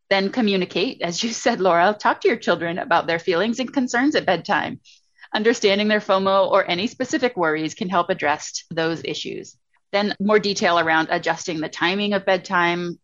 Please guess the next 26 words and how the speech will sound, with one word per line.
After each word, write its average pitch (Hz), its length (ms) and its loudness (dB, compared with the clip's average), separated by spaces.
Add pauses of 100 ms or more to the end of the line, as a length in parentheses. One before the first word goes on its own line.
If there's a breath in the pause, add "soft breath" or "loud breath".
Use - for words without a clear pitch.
(140)
addressing 175 420 -2
whatever 165 300 0
the 151 100 -4
specific - 480 -8
challenges 247 460 0
are, 202 380 4 (280 loud breath)
being 294 220 4
consistent, 190 640 -2
keeping 240 320 -2
screens 180 360 -4
limited, 160 480 -2
and 165 460 -4
creating 170 480 -2
a 151 60 -2
relaxing 156 640 -4
environment, 151 580 -4
which - 180 -6
speaks - 240 -8
to 175 100 -6
the 160 120 -4
intentions, 160 580 -6
Anna, 147 260 -10
that - 140 -10
you 165 100 -8
were 165 80 -6
mentioning. 147 480 -8